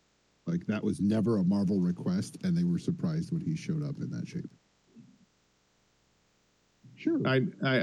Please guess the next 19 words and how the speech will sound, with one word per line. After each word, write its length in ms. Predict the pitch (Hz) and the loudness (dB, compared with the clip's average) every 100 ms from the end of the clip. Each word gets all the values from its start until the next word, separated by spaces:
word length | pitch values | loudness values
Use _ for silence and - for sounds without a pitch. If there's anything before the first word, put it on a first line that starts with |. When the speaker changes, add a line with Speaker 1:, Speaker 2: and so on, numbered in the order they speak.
| 131 | 4
Speaker 3:
I 60 | |
seen 420 | 127 - 175 151 | 4 2 4 4
an 240 | 139 117 90 | 4 2 2
article 480 | 120 139 143 113 98 | 2 2 2 0 0
popping 460 | - 113 107 110 | 0 0 2 2
up 180 | 107 95 | 0 0
that 200 | - 104 | 0 0
he 200 | 110 120 | 2 2
avoided, 760 | 113 107 113 120 117 113 107 101 101 | 4 4 4 4 4 4 4 2 0
uh, 120 | - - - - _ _ _ - | -2 -6 -14 -20 _ _ _ 2
liquids 680 | 127 147 143 101 85 - - - - _ _ _ _ _ _ | 4 4 4 2 0 -8 -14 -20 -20 _ _ _ _ _ _
for, 180 | - 123 | 0 2
like, 280 | 113 113 - - - _ _ - | 4 2 -2 -8 -20 _ _ 0
two 180 | - 143 | 4 4
weeks, 420 | 135 139 104 - | 6 4 2 0
like 300 | 120 110 - - _ _ _ | 0 0 -4 -16 _ _ _
water 680 | 120 123 131 135 139 135 131 | -4 0 2 4 4 4 4
and 320 | 135 120 110 | 2 0 0
coffee. 600 | - 139 139 139 135 - | 2 2 4 2 0 -4